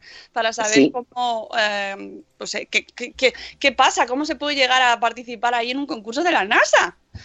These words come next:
Speaker 1: ¿Qué pasa con la nasa? <laughs>
Speaker 2: La nasa es la pera, por favor, la pera.
Speaker 1: Y hoy a las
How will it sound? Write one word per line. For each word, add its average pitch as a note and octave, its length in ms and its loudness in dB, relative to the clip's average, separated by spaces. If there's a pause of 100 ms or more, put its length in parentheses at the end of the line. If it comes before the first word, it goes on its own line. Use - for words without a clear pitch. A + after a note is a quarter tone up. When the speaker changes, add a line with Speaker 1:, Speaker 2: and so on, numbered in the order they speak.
(180)
Speaker 1:
¿Qué E4+ 100 0
pasa F4+ 340 0
con C#4 120 0
la A3 160 4
nasa? A4 440 4
<laughs> - 40 0 (1300)
Speaker 2:
La G#2+ 140 0
nasa C3 280 -2
es C3+ 100 -14
la A2+ 240 -6
pera, A2 320 -10
por G2+ 180 -20
favor, F#2+ 380 -14
la F2 120 -16
pera. D#2 260 -14 (1080)
Speaker 1:
Y C#4+ 320 0
hoy C#4 340 4
a B3+ 120 4
las C4 520 -2